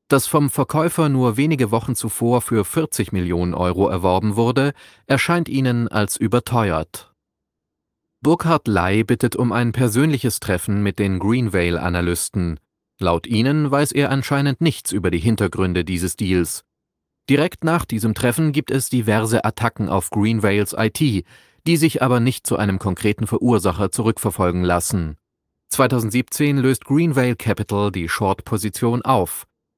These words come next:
Die Analysten beobachten Wirecard aber weiter. Zweitausendsechzehn veröffentlicht das Analysehaus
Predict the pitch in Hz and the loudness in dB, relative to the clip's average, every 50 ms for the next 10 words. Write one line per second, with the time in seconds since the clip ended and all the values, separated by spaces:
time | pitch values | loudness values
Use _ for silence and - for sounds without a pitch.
0 | _ _ - 98 87 85 78 87 85 85 85 98 117 - - - - 151 143 135 | _ _ -4 -2 -2 0 -2 -2 -2 0 2 2 2 0 0 -2 -2 0 2 2
1 | 143 127 - 147 156 170 151 - - 165 147 127 113 107 98 98 95 95 - - | 2 2 2 2 2 2 0 -2 0 0 0 0 2 2 2 2 2 0 -2 -2
2 | 107 98 95 98 - - - 117 110 127 123 107 131 120 113 104 - - 98 82 | -2 0 0 0 -2 -4 -4 -2 0 0 0 2 2 0 0 0 -2 -4 -4 -4
3 | 78 73 73 - _ _ _ _ _ _ _ _ _ _ _ _ _ _ _ _ | -4 -6 -8 -12 _ _ _ _ _ _ _ _ _ _ _ _ _ _ _ _
4 | _ _ - - - 139 131 151 147 131 127 135 - 147 160 - - - - 165 | _ _ -8 -2 0 2 2 4 2 2 2 0 0 -2 -4 -4 -4 -2 0 0
5 | 160 156 139 - - - - 104 - - 117 - 113 110 - - 107 98 - - | 0 0 -2 -2 -2 -2 -2 -2 -2 -4 -4 -2 -2 -2 -2 -2 -4 -4 -4 -4
6 | - 101 90 90 87 90 98 104 98 104 98 90 95 95 95 98 - - | -4 -2 -2 0 -2 -2 -2 -2 0 0 0 0 0 0 0 0 -2 -6